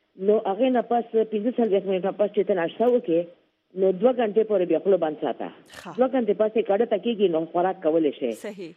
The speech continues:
Speaker 1: دغه شان د غرمې وکړه، څلور
Speaker 2: اها.
Speaker 1: ګیلاسه اوبه، بیا پنځه څلوېښت منټه وقفه، بیا د غرمې ډوډۍ.
Speaker 2: اها.
Speaker 1: بیا دوه ګنټې پورې څه خوره څښه، هغې نه پس یې کډه ته کېږي، نو وخوره.
Speaker 2: صحیح شو.
Speaker 1: دغه شان د شپې څلور ګیلاسه اوبه، پنځه څلوېښت منټه وقفه، بیا شپې ډوډۍ.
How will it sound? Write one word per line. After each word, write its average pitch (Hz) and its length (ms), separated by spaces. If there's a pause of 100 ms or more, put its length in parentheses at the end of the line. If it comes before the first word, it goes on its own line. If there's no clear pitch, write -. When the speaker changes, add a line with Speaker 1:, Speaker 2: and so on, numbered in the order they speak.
Speaker 1:
دغه 233 260
شان 196 240
د 185 60
غرمې 165 400
وکړه، 156 380
څلور 185 220
Speaker 2:
اها. 202 80
Speaker 1:
ګیلاسه 185 280
اوبه، 196 320 (380)
بیا 185 120
پنځه 190 320
څلوېښت 190 320
منټه 180 320
وقفه، 165 280
بیا 202 120
د 151 40
غرمې 151 380
ډوډۍ. 139 320 (180)
Speaker 2:
اها. 170 300 (200)
Speaker 1:
بیا 214 280
دوه 226 220
ګنټې 202 360
پورې 180 240
څه 190 140
خوره 170 140
څښه، 127 500
هغې 190 160
نه 226 120
پس 214 240
یې 196 40
کډه 180 240
ته 185 100
کېږي، 180 280
نو 151 120
وخوره. 156 340 (220)
Speaker 2:
صحیح 196 300
شو. 196 120
Speaker 1:
دغه 233 160
شان 185 240
د 175 60
شپې 208 360
څلور 196 260
ګیلاسه 185 340
اوبه، 175 260
پنځه 185 400
څلوېښت 180 300
منټه 175 240
وقفه، 156 360
بیا 180 160
شپې 185 280
ډوډۍ. 185 300